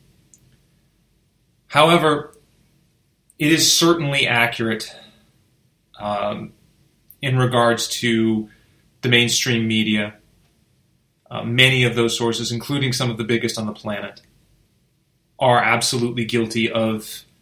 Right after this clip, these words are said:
not just shoddy journalism, but something much more sinister, which is a very clear, transparent, and blatant agenda.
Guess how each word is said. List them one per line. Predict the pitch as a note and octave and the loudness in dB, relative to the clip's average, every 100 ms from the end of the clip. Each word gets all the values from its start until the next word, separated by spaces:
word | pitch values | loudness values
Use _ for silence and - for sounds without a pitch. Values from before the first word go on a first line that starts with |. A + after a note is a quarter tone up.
| _ _ _ _ _ _ _ | _ _ _ _ _ _ _
not | A#2+ B2+ D#3 D3+ - | -6 0 2 2 0
just | C3+ C#3+ - | -2 -2 -2
shoddy | - - - B2+ B2 A#2+ A#2 | -2 -2 0 0 0 0 -4
journalism, | G#2+ A#2+ A2+ G#2+ G#2+ F#2 - _ _ _ _ _ _ _ _ _ _ _ _ _ - | -6 -6 -6 -6 -8 -12 -20 _ _ _ _ _ _ _ _ _ _ _ _ _ -10
but | A#2+ B2+ B2+ | 0 0 2
something | - C#3 C3 A#2+ | 0 0 0 -2
much | A#2+ A2+ A#2 | -4 -4 -6
more | A2 | -6
sinister, | - A2 G2+ - - - _ _ _ _ _ _ _ _ _ _ _ _ _ | -6 -8 -8 -8 -10 -16 _ _ _ _ _ _ _ _ _ _ _ _ _
which | A#2+ C3 - C3 | 0 0 0 0
is | B2+ A#2+ | 0 0
a | A#2+ A2+ | -2 -2
very | B2 A#2 A2+ | 0 0 -2
clear, | - C3+ C3 C3 C3+ C3 - _ _ | -6 -2 0 0 -2 -10 -20 _ _
transparent, | - C3+ C3 A#2+ B2 - A#2+ A2+ A2 A2+ | -10 -4 -2 -2 -4 -2 -2 0 -2 -6
and | G#2+ G#2 | -8 -6
blatant | A2 A2+ A2+ F#2+ F2+ - | -2 0 -2 -8 -14 -14
agenda. | G#2+ G#2 F2+ F2 - | -12 -10 -10 -12 -14